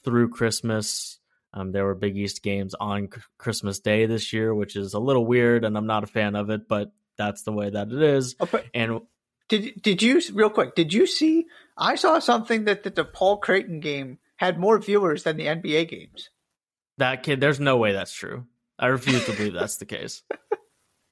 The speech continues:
Speaker 1: Like, maybe, like,
Speaker 2: I might
Speaker 1: maybe
Speaker 2: have
Speaker 1: in Omaha, Nebraska. Sure.
Speaker 2: <laughs>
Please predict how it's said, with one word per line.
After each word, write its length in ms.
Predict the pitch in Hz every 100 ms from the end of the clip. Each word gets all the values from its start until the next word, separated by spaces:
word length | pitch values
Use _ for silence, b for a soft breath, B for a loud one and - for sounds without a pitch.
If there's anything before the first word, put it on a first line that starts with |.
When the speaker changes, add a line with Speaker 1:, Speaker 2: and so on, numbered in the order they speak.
| _ -
Speaker 1:
Like, 220 | 151 147
maybe, 460 | 147 156 160 180
like, 300 | 165 151 170
Speaker 2:
I 20 | 175
might 200 | 202 -
Speaker 1:
maybe 120 | 147
Speaker 2:
have 100 | 120
Speaker 1:
in 240 | 156 165 165
Omaha, 500 | 143 160 139 139 139
Nebraska. 760 | 123 120 117 143 - 107 135 - _ _
Sure. 340 | - 135
Speaker 2:
<laughs> 60 | 117